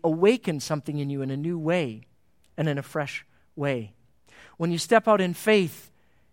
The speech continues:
in obedience, and you go and this week invite your neighbor to come to our gathering on Easter Sunday, and you feel nervous and unsure whether they're gonna say yes or no, or whether they're gonna reject you, or whether there's gonna be any complications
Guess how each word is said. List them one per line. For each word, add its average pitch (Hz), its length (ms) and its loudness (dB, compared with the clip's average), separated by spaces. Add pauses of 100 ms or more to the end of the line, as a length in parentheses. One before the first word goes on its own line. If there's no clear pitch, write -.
(140)
in 175 100 4
obedience, 165 840 2 (380)
and 165 180 4
you 170 140 2
go 202 240 10
and 180 380 2
this 202 200 4
week 214 200 0
invite 202 380 4
your 185 100 2
neighbor 180 480 2 (420)
to 180 140 0
come 185 480 2 (340)
to 190 360 2
our 165 160 0
gathering 180 540 4
on 180 180 -2
Easter 202 340 -2
Sunday, 208 480 4
and 180 160 2
you 165 80 -2
feel 202 260 4
nervous 208 600 6 (260)
and - 160 2
unsure 220 480 4
whether 202 240 4
they're 196 100 2
gonna 196 160 2
say 185 160 0
yes 190 320 2
or 196 80 0
no, 226 200 8
or 190 200 6
whether 208 360 6
they're 190 160 4
gonna 185 260 4
reject 170 500 0
you, 220 240 0
or 175 160 2
whether 180 220 2
there's 170 160 -4
gonna 185 140 -2
be 175 100 2
any 156 140 0
complications 208 760 0